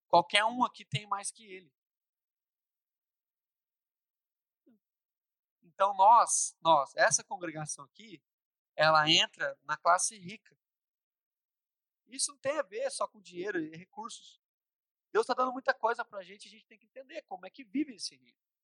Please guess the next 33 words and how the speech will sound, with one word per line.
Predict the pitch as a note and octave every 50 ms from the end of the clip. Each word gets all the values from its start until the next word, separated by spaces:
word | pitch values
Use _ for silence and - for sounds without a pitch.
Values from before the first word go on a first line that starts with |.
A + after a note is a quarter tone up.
| _ _ _ _ _ _ _ _
Então | _ _ - F3 F3+
é | F3+
sair | - G3 G3 G#3+
dessa | G#3+ A3+ G#3 - A#3
angústia | A3 G3 F#3+ G#3 G3+ - -
que | F3+
eu | -
tenho | - F3 F3 _ _
pouco, | - D#3+ F3+ F#3 E3+ D#3 - _ _ _ _ _ _
ah, | E3+ F#3 G3+ F#3+
que | - - F3+
meu | F3+ F3+
filho | - - F#3+ -
tá | _ F3+
doente, | E3 - D3+ D3 D3 E3 F3 E3+ D#3 - _ _ _ _ _ -
ah, | G#3 G#3+
que, | - _ C4+ - - _ _ _ _
qua-, | - D4+ - - _ _
quase | - D4 D#4+ C4+ _
todos | _ - C#4 C#4+ G#3+
os | G#3+ G3+
nossos | A3+ A#3 A3 - - -
filhos | _ A3 A3 G#3+ G3
nasceram | G#3+ G3+ - - G#3+ G#3+ G#3+
em | G#3
hospital | G3 - _ _ - F3+ F3+
particular. | - F3+ E3+ - _ _ C#3 C3+ C#3+ D3 - _ _ _ _ _ _ _ _ _ _ _ _ _ _ _ _ _ _ _ _ _ _ _ _ _ _ _ _ _ _ _ _ _ _ _ _ _ _ _ _ _ _ _ _ _ _ _ _ _ _
Quase | - G3+ A#3 - A3+ _ _
todas | - A3+ C4 C4+ - G#3
as | G#3+ G3
crianças | - _ F3+ F#3 F#3+ F#3 -
dessa | - E3+ E3+ - -
congregação | _ E3+ E3 D#3 D3 C#3+ - - _ E3+ F#3 A3